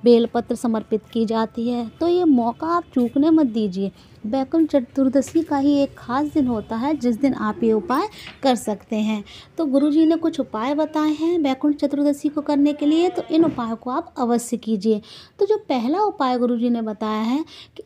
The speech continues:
आपको इस दिन क्या करना है कि आपको जो चौदह दीपक होते हैं वो आपको ज़रूर प्रज्वलित करने हैं। बैकुंठ चतुर्दशी के दिन आपको चौदह दीपक ज़रूर प्रज्वलित करने हैं।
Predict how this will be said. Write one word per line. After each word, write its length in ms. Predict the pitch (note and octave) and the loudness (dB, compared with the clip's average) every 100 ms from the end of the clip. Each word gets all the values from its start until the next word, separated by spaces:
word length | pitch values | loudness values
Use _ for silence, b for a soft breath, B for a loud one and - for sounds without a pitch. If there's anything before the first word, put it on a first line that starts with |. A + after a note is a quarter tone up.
| D4 | -4
आपको 400 | D4 C#4+ - F#4 | -4 -4 -6 0
इस 160 | F#4 F#4 | 0 0
दिन 240 | B3+ A#3 G3 _ - | 0 -2 -4 _ -4
क्या 160 | D#4 | -2
करना 320 | F4+ D#4 A3+ A3 | -2 -4 -4 -4
है 180 | B3 | -4
कि 140 | D#4 F4+ | -4 -4
आपको 320 | E4+ E4+ G#4+ G4+ _ _ A3 G3+ _ - | -4 -2 -4 -4 _ _ -10 -10 _ -2
जो 160 | B3+ C#4 | 2 2
चौदह 440 | - A#3 A#3 F4 | 0 0 4 2
दीपक 420 | D4 B3+ B3+ F4+ E4 | 4 2 4 0 2
होते 260 | A#3+ - | -2 0
हैं 260 | A3+ B3 F4+ B B B - | -2 0 -2 B B B -4
वो 140 | B3+ | 2
आपको 320 | F4+ E4+ - F#4+ | 2 2 0 2
ज़रूर 280 | C4 A#3+ | 4 2
प्रज्वलित 500 | B3 A#3+ G3+ A3 G#3+ | 0 -4 -2 0 -2
करने 340 | - G#3 G#3+ G#3+ | -2 -4 -2 -2
हैं। 280 | G#3+ G#3 F#3+ - | -4 -6 -10 -8
बैकुंठ 380 | A3+ A#3 A#3 F#4 | -2 -2 0 -2
चतुर्दशी 600 | F4+ C#4+ A#3+ A3 G#3+ A3 | 0 -2 0 -2 -2 -2
के 100 | A3 | 0
दिन 140 | B3 C#4 | 0 0
आपको 340 | C4+ - G#4+ - | -4 -2 -4 -2
चौदह 360 | - B3+ C4 F4 | -2 0 2 0
दीपक 360 | C4 B3 F4+ | 0 -2 -2
ज़रूर 260 | E4+ E4+ D4 | 0 2 0
प्रज्वलित 460 | - A#3+ A3 G#3+ - | 0 0 0 -2 -4
करने 280 | G#3+ G#3+ | -4 -2
हैं। 220 | A3 A3 | 0 -2